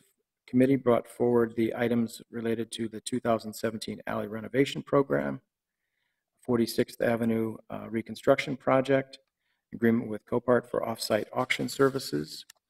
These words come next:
contract amendment with A com for Twenty-sixth Avenue North reconstruction project, contract amendment with Thomas and Sons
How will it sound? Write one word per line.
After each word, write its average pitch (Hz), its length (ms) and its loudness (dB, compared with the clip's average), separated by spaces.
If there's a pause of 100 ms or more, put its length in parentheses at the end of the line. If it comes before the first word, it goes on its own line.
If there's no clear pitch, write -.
(300)
contract 117 420 2
amendment 113 280 4
with 104 220 -6
A 127 100 0
com 127 460 4
for 107 240 -4
Twenty-sixth - 840 -2 (160)
Avenue 127 320 4
North 131 320 4
reconstruction 127 640 0
project, 127 540 0 (600)
contract 113 380 2
amendment 113 260 0
with 104 160 -12
Thomas 123 580 0
and 120 160 -8
Sons 131 680 -2